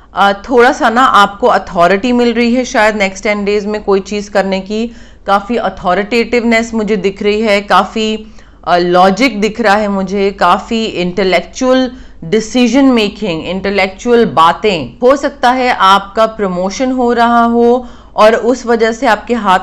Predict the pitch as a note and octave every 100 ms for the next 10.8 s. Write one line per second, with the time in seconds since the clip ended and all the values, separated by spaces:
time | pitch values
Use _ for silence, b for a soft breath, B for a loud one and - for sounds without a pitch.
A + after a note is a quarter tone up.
0 | F#3+ G#3 G3+ F#3+ F3+ F3 E3+ F3+ G#3 G3+
1 | G3+ F#3 E3 E3+ F#3 F#3+ F#3+ F#3+ F3+ -
2 | - F#3 F#3+ G3 G3+ G3+ B B - F#3
3 | G3 G3 G#3 G3+ G#3+ G#3 G#3+ F#3+ G3+ F#3+
4 | A#3 A#3 A3+ G#3+ A3 A3 A#3 B3 A#3+ B
5 | B - A3+ A3+ A#3+ A#3+ - G3 G3 -
6 | G#3+ A3 F3 F#3+ - A#3 C4 - C4 A#3+
7 | B3+ G3+ G3+ - F3+ G3 A3+ G3+ F#3 G#3+
8 | F#3 F3+ F3+ E3+ E3+ A3+ A3+ A3+ G#3 G#3
9 | A3 A3 A3 A3+ A#3 B3+ B B B -
10 | F3 A#3 D4+ A#3+ G#3+ G#3 G#3 -